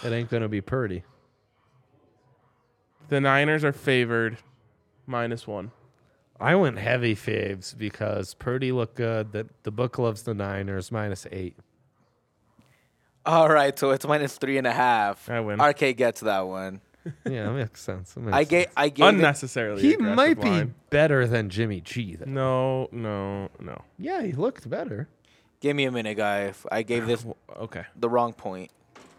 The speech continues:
Speaker 2: Everyone
Speaker 1: You don't
Speaker 2: can look
Speaker 1: think so?
Speaker 2: good off the bench with no film.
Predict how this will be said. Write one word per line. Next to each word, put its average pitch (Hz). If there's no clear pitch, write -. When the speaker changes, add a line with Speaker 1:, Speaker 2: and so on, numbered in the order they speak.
Speaker 2:
Everyone 180
Speaker 1:
You 214
don't 190
Speaker 2:
can 170
look 160
Speaker 1:
think 139
so? 147
Speaker 2:
good 123
off 127
the 143
bench 120
with 127
no 117
film. 92